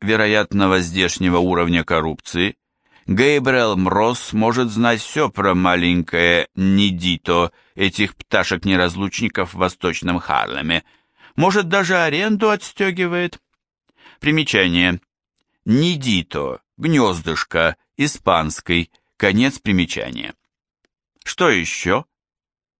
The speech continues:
К тому же использовал Талит как мула для тайного перемещения денег в тёмнолинейное решение? Но отчего ж так тайно-то, вот, ей-богу? Слишком много вопросов, никаких теорий.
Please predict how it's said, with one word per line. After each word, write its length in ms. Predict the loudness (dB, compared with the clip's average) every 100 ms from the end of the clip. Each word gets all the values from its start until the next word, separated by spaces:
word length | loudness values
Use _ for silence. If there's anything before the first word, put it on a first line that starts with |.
| _ _ -20
К 60 | -2
тому 340 | 0 2 2
же 200 | 2 0 0
использовал 760 | -2 -4 -2 -2 0 2 2
Талит 480 | 0 0 2 0 -2
как 260 | -2 -2 0
мула 440 | 0 2 4 2
для 220 | 2 0
тайного 500 | 0 0 2 2 0
перемещения 760 | 0 0 0 0 -2 0 2 0
денег 440 | 2 0 0 -4 -8 _
в 80 | -8
тёмнолинейное 1000 | 0 2 2 2 2 4 4 2 2 0
решение? 640 | 0 -2 -2 -4 -4 -6 -8 _ _ _ _ _ -4
Но 140 | 2
отчего 460 | 2 0 -2 0 0
ж 80 | 0
так 220 | -4 -4 -2
тайно-то, 680 | 0 2 2 0 -2 0 0
вот, 360 | 2 0 -2 -8
ей-богу? 640 | -2 0 0 0 -2 -4 -10 _ _ _ _ -20 -10
Слишком 480 | -2 -2 0 0 2
много 360 | 2 0 -2 -2
вопросов, 760 | -2 -2 -2 -2 -6 -10 -12 _ _ _ _ -4
никаких 580 | 0 2 2 2 0 -2
теорий. 640 | -2 0 0 0 -4 -10